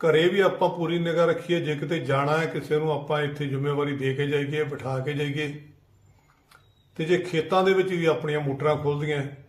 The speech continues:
ਤੇਲ ਚੋਰੀ ਹੁੰਦੇ ਆ, ਉਹ ਵੀ ਆਪਾਂ ਨਿਗਾਹ ਰੱਖੀਏ, ਕਿਉਂਕਿ ਇਹ ਗਰੋਹ ਆ ਜਿਹੜੇ, ਇਹ ਗਰੋਹ ਇੰਨੇ ਬਾਹਲੇ ਨਹੀਂ ਹੁੰਦੇ, ਥੋੜ੍ਹੇ ਹੁੰਦੇ ਆ। ਜਦੋਂ ਇੱਕ ਫੜਿਆ ਗਿਆ,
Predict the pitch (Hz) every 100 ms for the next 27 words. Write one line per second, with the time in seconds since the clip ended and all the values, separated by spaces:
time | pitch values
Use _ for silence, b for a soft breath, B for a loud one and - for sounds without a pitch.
0 | _ _ _ _ _ - _ _ _ -
1 | 160 156 156 156 151 131 139 151 151 143
2 | - - _ _ _ _ _ _ _ _
3 | _ _ _ _ _ _ 196 208 208 180
4 | - 156 151 156 151 - 135 147 147 -
5 | - _ _ _ _ _ _ - 196 202
6 | 220 214 175 160 190 208 190 180 180 -
7 | - - _ _ _ _ _ 190 185 165
8 | 170 196 165 160 180 165 160 180 180 165
9 | 160 170 139 143 165 143 139 160 165 160
10 | 190 170 - 156 180 180 165